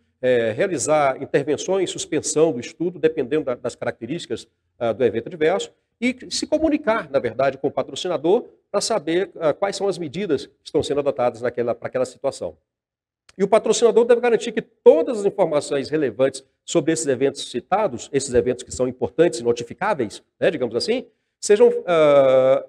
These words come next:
notificados à Anvisa no período de sete dias corridos. Então, você tem aí uma, uma, um prazo específico pra que essa notificação aconteça. Então, é dessa forma que a Anvisa, de cer-, eh, monitora, eh, principalmente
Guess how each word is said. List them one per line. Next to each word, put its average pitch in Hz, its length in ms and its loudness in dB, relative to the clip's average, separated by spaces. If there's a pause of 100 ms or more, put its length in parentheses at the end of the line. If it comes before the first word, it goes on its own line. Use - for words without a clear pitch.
(100)
notificados 151 580 2
à 214 40 6
Anvisa 233 400 2
no 254 140 2
período 220 400 -6
de 202 80 -14
sete 240 300 -6
dias 214 180 -10
corridos. 143 380 -10
Então, 220 200 0
você 214 220 -2
tem 247 220 -4
aí 214 160 0
uma, 254 280 2 (320)
uma, 180 240 4
um 160 160 2
prazo 185 380 -2
específico 262 960 -4 (240)
pra 220 100 -4
que 202 140 -2
essa 190 160 0
notificação 185 560 -4
aconteça. 170 540 -6 (360)
Então, 285 240 4
é 233 140 0
dessa 262 240 2
forma 277 320 2
que 269 140 0
a - 20 4
Anvisa, 214 640 2
de 156 100 -16
cer-, 214 240 -4
eh, 175 240 4
monitora, 220 880 0
eh, 131 420 4
principalmente 190 840 -2